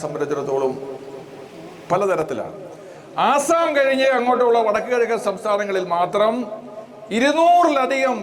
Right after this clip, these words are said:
ഗോത്രവർഗ്ഗക്കാരും ആ ഗോത്രവർഗ്ഗക്കാർക്കൊക്കെ വ്യത്യസ്തമായ ഭാഷകളും വ്യത്യസ്തമായ സംസ്കാരവും ഉണ്ട് എന്ന് പറയുമ്പോൾ മാത്രം നമ്മുടെ രാജ്യം എത്രമാത്രം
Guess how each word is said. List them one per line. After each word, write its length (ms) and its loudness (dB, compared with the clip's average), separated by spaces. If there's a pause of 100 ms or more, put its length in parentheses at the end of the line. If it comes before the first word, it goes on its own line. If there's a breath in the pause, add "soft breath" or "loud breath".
ഗോത്രവർഗ്ഗക്കാരും 920 0 (120)
ആ 20 0 (140)
ഗോത്രവർഗ്ഗക്കാർക്കൊക്കെ 1040 0 (120)
വ്യത്യസ്തമായ 680 2 (100)
ഭാഷകളും 480 0
വ്യത്യസ്തമായ 500 0 (120)
സംസ്കാരവും 640 0
ഉണ്ട് 180 0 (100)
എന്ന് 180 0
പറയുമ്പോൾ 380 2 (120)
മാത്രം 320 0 (840)
നമ്മുടെ 320 0
രാജ്യം 380 0
എത്രമാത്രം 600 -2